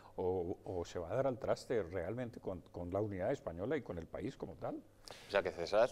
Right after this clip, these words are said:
Speaker 2: tiene toda la razón del mundo. Si
Speaker 1: Sí,
Speaker 2: no
Speaker 1: sí.
Speaker 2: hay una unidad de la derecha,
Speaker 1: Sí.
Speaker 2: Pedro Sánchez, eh, no es que sea muy inteligente, pero sabe que, eh,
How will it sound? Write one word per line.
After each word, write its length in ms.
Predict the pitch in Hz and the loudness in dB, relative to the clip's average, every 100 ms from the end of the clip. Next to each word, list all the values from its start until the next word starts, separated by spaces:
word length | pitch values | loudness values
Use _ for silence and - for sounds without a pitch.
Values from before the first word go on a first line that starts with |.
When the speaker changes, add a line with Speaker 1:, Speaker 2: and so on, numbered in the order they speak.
| 85 | 4
Speaker 2:
tiene 220 | 92 90 | 2 4
toda 260 | - 117 123 | 12 12 12
la 60 | |
razón 220 | 101 95 | 12 6
del 120 | 85 85 | 2 4
mundo. 340 | 175 185 90 | 6 6 4
Si 220 | - 92 | 4 0
Speaker 1:
Sí, 80 | 87 | 6
Speaker 2:
no 140 | 110 117 | 10 12
Speaker 1:
sí. 60 | |
Speaker 2:
hay 200 | 120 120 | 12 12
una 280 | 127 123 120 | 10 10 10
unidad 480 | 120 120 123 151 92 | 10 10 12 12 12
de 160 | 107 | 8
la 120 | 117 131 | 8 10
derecha, 420 | 147 151 190 208 | 10 10 8 8
Speaker 1:
Sí. 80 | - | 12
Speaker 2:
Pedro 240 | 123 123 | 12 12
Sánchez, 540 | 123 143 143 180 202 - - - - - | 10 6 10 10 8 4 -14 -14 -10 2
eh, 180 | 87 | 4
no 100 | 90 | 4
es 60 | 98 | 4
que 80 | 117 | 8
sea 100 | 147 | 10
muy 120 | 143 | 12
inteligente, 500 | 110 90 127 185 - | 10 8 8 8 8
pero 160 | - 90 | 8 8
sabe 460 | 107 110 160 214 - - - - - | 10 10 10 6 -4 -18 -20 -18 4
que, 560 | 202 208 165 - | 10 12 12 8
eh, 40 | 87 | 0